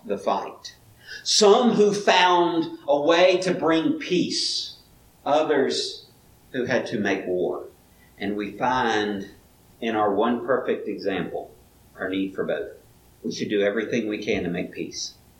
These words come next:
But when war is necessary, we need to fight.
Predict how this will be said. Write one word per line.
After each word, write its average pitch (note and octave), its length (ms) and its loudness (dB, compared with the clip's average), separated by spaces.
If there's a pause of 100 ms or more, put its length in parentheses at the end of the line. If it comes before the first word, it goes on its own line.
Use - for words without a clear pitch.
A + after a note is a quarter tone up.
(240)
But F#2 100 -2
when G2 240 -2
war G#2 160 0
is G#2 100 -4
necessary, G2+ 640 -2
we F#2 120 -4
need F#2 180 -4
to - 100 -10
fight. D#2+ 300 -6